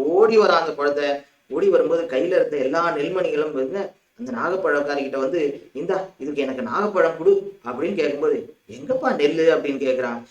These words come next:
கையை அப்படி காமிக்கும்போது, கையை ரெண்டையும் காமிக்கிறான். காமிக்கும்போது அந்த நாகப்பழக்காரிக்கு அழகா தெரியுது, "ஆஹா, இவனுடைய கையில் தான் சங்கும் சக்கரமும் இருக்கின்றன, இவன் தான் மோட்சத்தை கொடுக்கக்கூடியவன். நாமோ, நீ நாகப்பழம் எல்லாத்தையும் தரேன், எனக்கு மோட்சம் கொடு" அப்படின்னு அவ கரெக்ட்,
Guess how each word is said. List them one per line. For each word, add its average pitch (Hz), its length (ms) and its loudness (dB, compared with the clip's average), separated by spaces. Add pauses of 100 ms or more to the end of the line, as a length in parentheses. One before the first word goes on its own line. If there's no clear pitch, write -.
(140)
கையை 175 260 0
அப்படி - 280 2
காமிக்கும்போது, 139 560 -4
கையை 135 280 -2
ரெண்டையும் 220 420 2
காமிக்கிறான். 156 480 2
காமிக்கும்போது 160 600 0
அந்த 139 120 -4
நாகப்பழக்காரிக்கு 151 640 -2
அழகா 135 280 -2
தெரியுது, 135 500 -2 (300)
"ஆஹா, 151 640 0 (180)
இவனுடைய 160 520 -2
கையில் 180 360 0
தான் 175 280 0
சங்கும் 180 480 -4
சக்கரமும் 185 540 0
இருக்கின்றன, 143 720 -4 (280)
இவன் 156 380 -4
தான் 208 240 2
மோட்சத்தை 175 300 0
கொடுக்கக்கூடியவன். 143 920 0 (220)
நாமோ, 135 500 -2
நீ 135 280 -4
நாகப்பழம் 165 640 2
எல்லாத்தையும் 180 380 -2
தரேன், 170 280 2 (220)
எனக்கு 135 300 -2
மோட்சம் 196 380 2
கொடு" 175 360 -2
அப்படின்னு 120 500 -6
அவ 202 220 2
கரெக்ட், - 320 -8